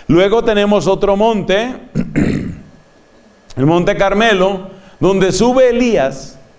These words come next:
y desde la altura del monte Carmelo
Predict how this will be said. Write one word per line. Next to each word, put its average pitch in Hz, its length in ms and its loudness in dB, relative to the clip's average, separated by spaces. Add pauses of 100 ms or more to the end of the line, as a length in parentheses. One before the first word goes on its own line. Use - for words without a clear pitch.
(380)
y 185 100 4
desde 196 340 2
la 185 120 4
altura 240 460 0
del 226 160 2
monte 208 320 -2
Carmelo 202 680 0